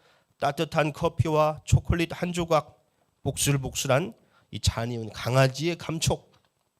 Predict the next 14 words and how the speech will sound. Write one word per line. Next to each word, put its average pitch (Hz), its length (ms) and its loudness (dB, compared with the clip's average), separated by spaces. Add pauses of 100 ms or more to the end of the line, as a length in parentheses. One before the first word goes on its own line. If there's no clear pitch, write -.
(1400)
네모 151 400 8
씨는 139 460 0 (600)
오랜만에 139 1000 8 (340)
활짝 - 720 -2
웃었어요. 117 480 -2
아니에요. 135 520 0
긴장하지 123 440 -4
마세요. 110 240 -6
너무 139 200 0
긴장했어요. 110 640 -4 (420)
머리를 208 460 12
지금 151 500 -8
어떻게 135 280 -2
했을까요? - 460 -6